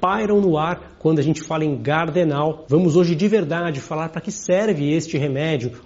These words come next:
quais as aplicações, será que ele serve pra psiquiatria em quadros de insônia, ansiedade, como que funciona essa história dos barbitúricos com a depressão, com a insônia,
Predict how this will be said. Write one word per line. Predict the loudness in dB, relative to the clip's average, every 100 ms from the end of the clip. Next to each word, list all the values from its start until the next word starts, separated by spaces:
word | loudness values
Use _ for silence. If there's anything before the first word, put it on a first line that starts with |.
| -4
quais | 0 0
as | 0
aplicações, | -2 -2 -2 -2 -2 0 0
será | 0 -2
que | 0
ele | -2
serve | 0 0 0 0
pra | -2 -2 -4 -4
psiquiatria | -8 -8 -4 -6 -6 -2 2 2 0 -12 -10
em |
quadros | -4 -2 0 -2 -2
de |
insônia, | -6 -6 2 4 4 4 2 -2 -10 -8
ansiedade, | -6 -4 -6 -2 0 2 2 0 -4 -8 -4
como | -2 -2
que | -6
funciona | 0 -2 -2 0 2 4 2 0 -4 -8
essa | -6 -4
história | -2 0 2
dos | 0
barbitúricos | -2 0 0 0 -2 -4 0 0 2 0 -4 -6 -6 -18 -2
com | 2 2
a |
depressão, | 2 2 0 -2 4 4 6
com | 2 0
a | -4
insônia, | -4 -2 0 2 0